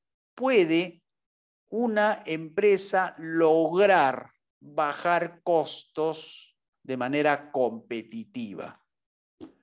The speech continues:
Esa es la gran pregunta que se hacen todos, ¿no? O sea,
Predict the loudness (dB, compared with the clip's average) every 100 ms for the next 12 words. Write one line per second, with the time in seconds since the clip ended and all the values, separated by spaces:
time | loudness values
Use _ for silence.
0 | _ _ _ -8 -4 -4 -4 -10 -4 -2
1 | 0 0 0 -4 -4 -4 -6 -4 -4 -4
2 | -10 -14 -10 -6 -6 -8 -14 -16 -6 -2
3 | 0 -2 -6 -12 -14 -14 -20 -14 -12 -12